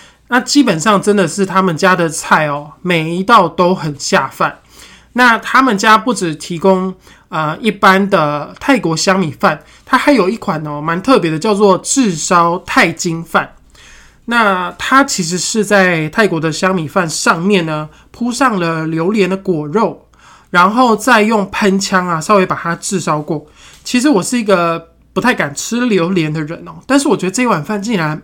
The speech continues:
蛮好吃的，因为，呃，炙烧之后呢，其实榴莲味还会变得还蛮浓的。不过我觉得可能因为有加热过哦，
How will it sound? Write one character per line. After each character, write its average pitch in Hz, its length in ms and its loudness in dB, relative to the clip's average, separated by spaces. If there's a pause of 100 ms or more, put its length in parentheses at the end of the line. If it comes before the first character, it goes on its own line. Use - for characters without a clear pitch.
蛮 190 280 2
好 190 220 0
吃 196 260 0
的， 165 320 -2
因 214 100 -4
为， 269 300 2 (640)
呃， 160 580 -2 (1000)
炙 269 160 0
烧 233 200 4
之 214 200 0
后 196 320 0
呢， 151 340 -4 (160)
其 - 180 -4
实 262 200 0 (100)
榴 185 220 4
莲 196 200 4
味 208 140 2
还 - 320 -10 (140)
会 - 160 -2
变 233 240 2
得 160 80 -2
还 165 200 -4
蛮 160 260 -4
浓 147 220 -4
的。 151 200 -10 (380)
不 233 100 -6
过 294 120 2
我 214 100 6
觉 190 140 2
得 202 40 -4
可 190 140 -6
能 165 100 -2
因 190 100 0
为 233 120 2
有 165 100 0
加 180 300 0
热 196 180 4
过 165 220 0
哦， 147 220 -4